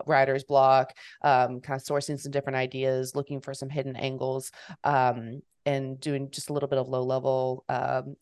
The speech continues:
like you said, productivity, uh, breakthrough. Uh, we, we actually had an internal learning session this week that one of our team members led us through about it, just, you know, playing with it, seeing how she was using it. She's one of our main content creators.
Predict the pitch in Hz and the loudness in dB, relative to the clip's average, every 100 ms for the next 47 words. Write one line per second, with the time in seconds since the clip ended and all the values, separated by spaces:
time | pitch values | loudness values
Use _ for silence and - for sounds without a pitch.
0 | - 175 165 165 151 156 123 - 123 110 | 2 2 2 0 0 2 0 0 -6 -4
1 | 107 113 139 - 131 123 127 - - 107 | -4 -6 -6 -2 0 0 0 -2 -2 -4
2 | 120 131 135 143 113 - 143 - 139 139 | 0 0 0 -4 -6 0 0 2 -2 0
3 | 131 139 135 143 127 127 127 127 127 123 | 0 0 -2 -2 0 -2 -4 -6 -6 -4
4 | - 127 127 - - - - - 139 - | -2 -4 -6 -14 -20 -6 -4 -2 -2 0
5 | 127 123 123 127 104 113 123 117 - 131 | -2 -2 -6 -8 -6 -6 -2 0 0 -2
6 | - 123 101 - 135 107 - - 135 - | -4 -4 -2 0 0 0 -2 -4 -6 -6
7 | 180 - 190 185 185 175 - 170 175 165 | -6 0 0 4 2 2 0 -2 -2 -2
8 | 170 156 151 151 156 147 143 - 147 143 | -2 -4 -4 -6 -4 -2 -2 -4 -8 -4
9 | 139 135 135 135 135 135 - 131 131 135 | -4 -4 -6 -6 -4 -6 -6 -6 -6 -8